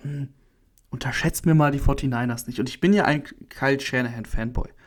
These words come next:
Bin ich ja hier schon, hab ich ja schon häufig gesagt. Und deswegen, äh, bleib ich dabei, dass die forty-niners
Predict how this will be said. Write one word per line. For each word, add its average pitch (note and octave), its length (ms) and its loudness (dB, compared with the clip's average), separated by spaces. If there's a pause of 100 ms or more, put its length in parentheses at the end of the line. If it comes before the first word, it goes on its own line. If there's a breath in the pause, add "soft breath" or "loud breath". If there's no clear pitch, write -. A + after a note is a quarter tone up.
(160 soft breath)
Bin C#3 120 4
ich C3+ 120 2
ja C3 80 -2
hier B2 180 0
schon, B2+ 320 -8 (440 loud breath)
hab B2 120 -4
ich B2+ 100 -6
ja C#3 120 2
schon C3 180 -6
häufig D#3+ 320 2
gesagt. - 420 -12 (480 loud breath)
Und C#3 360 0 (340)
deswegen, D#3+ 580 -2
äh, C#3+ 240 -2
bleib C3+ 300 -6
ich - 140 -12
dabei, D#3+ 320 -6
dass - 400 -8
die C#3+ 260 0
forty-niners D3 800 -2